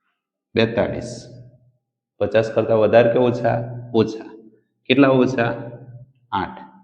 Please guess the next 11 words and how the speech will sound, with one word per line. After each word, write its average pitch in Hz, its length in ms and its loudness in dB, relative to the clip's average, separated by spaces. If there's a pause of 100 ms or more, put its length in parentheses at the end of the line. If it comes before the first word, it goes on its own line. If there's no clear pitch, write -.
(440)
કેટલા 127 200 0
ઓછા 131 260 0
છે 139 80 -2
પચાસ 135 300 0
કરતાં? 127 340 -2
આઠ. 127 360 -8 (760)
તો - 80 -6
આઠનો 117 380 2
વર્ગ 113 200 4
એઠ્યું 117 680 2 (680)
ચોસઠ. 95 420 -4